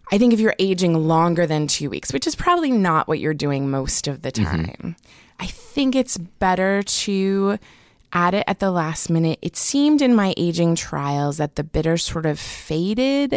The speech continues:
Speaker 1: if they were sort of a spiced,
Speaker 2: Yeah.
Speaker 1: um, Angostura or something like that. They were sort of fading over time and disappearing.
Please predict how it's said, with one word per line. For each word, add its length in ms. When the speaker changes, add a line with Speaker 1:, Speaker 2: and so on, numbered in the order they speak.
Speaker 1:
if 220
they 160
were 100
sort 240
of 100
a 60
spiced, 560
Speaker 2:
Yeah. 320
Speaker 1:
um, 300
Angostura 720
or 100
something 280
like 200
that. 300
They 80
were 80
sort 200
of 80
fading 520
over 200
time 760
and 180
disappearing. 920